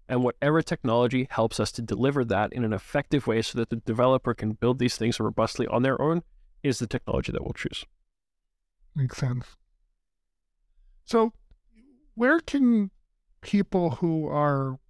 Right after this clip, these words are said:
Speaker 2: intrigued by this conversation, where, where can they go to find out more about you or about Chroma in general?
Speaker 1: Sure. Yeah, I mean, look, the right place to start is our website, try chroma dot com. Um, there's a fairly active Discord, which you can join.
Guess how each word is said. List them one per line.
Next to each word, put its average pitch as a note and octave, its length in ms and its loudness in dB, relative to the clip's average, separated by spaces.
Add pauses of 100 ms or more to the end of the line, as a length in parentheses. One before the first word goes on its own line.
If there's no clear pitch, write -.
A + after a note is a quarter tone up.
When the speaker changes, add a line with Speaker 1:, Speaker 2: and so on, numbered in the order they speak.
(140)
Speaker 2:
intrigued D3 520 -2
by B2+ 140 2
this B2+ 200 -2
conversation, B2+ 840 -2
where, D#3+ 260 -4
where A3+ 140 0
can B3 160 4
they B3+ 120 6
go F3 200 4
to E3 100 2
find C#3+ 320 2
out B2 140 0
more A#2+ 260 0
about A#2 300 -6 (480)
you D3 180 0
or C#3 240 4
about B2+ 260 2 (160)
Chroma B2+ 440 2
in A#2+ 140 -2
general? C#3 400 -4 (560)
Speaker 1:
Sure. C#3+ 440 2 (460)
Yeah, A3+ 240 4
I C#3 120 2
mean, C#3+ 220 2
look, D#3 220 0
the B2 160 2
right B2+ 160 2
place D3 200 0
to - 100 -4
start A2+ 320 0
is B2 140 0
our C3 100 4
website, A2+ 500 0
try B2 260 -2
chroma A2+ 400 0
dot A#2+ 200 -2
com. A2+ 280 -4 (760)
Um, A#2+ 420 2 (240)
there's A2+ 440 2
a A2+ 180 0
fairly C3+ 360 2
active A#2 320 -2
Discord, D3 440 -2
which F3 160 -4
you F3+ 80 0
can F#3+ 160 0
join. F#3+ 360 0